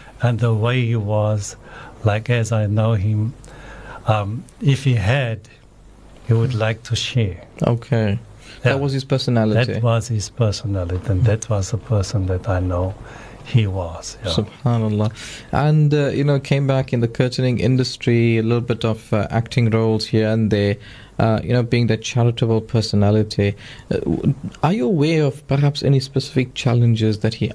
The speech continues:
Speaker 2: underwent or that he, you know, had to face in his time?
Speaker 1: Um, except for what he told me,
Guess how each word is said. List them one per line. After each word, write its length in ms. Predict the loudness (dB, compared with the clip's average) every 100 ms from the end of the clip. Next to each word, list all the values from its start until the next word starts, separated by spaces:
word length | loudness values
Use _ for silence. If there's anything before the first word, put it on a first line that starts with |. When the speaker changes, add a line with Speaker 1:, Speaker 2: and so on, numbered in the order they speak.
| -2
Speaker 2:
underwent 760 | 0 0 0 0 0 -2 -2
or 300 | -2 -2 -2 -2
that 140 | -4 -2
he, 380 | -2 -2 -4 -6 -16 -6
you 80 | 0
know, 100 | 0
had 220 | 2 -2
to 100 | -2
face 480 | -8 -2 0 0 -2
in 140 | 0 2
his 240 | 2 -2
time? 360 | -2 0 0 -2 -8 -20 -20 -20 -20 -20 -20 -14 -14 -14 -16 -20 -20 -20 -20 -20 -20 -2
Speaker 1:
Um, 420 | 0 2 0 -4 -16 -20 -20 -6 -2
except 800 | -2 -4 -12 -4 -2 -2 -6 -20
for 640 | 0 2 4 4 2 2 0 -4 -8 -20 -20 -20 -20 -20 -20 -20 -20 -20 -20 -20 -2
what 200 | 0 0 -2
he 60 | -14
told 440 | -4 -2 0 -2
me, 380 | -4 -4 -6 -8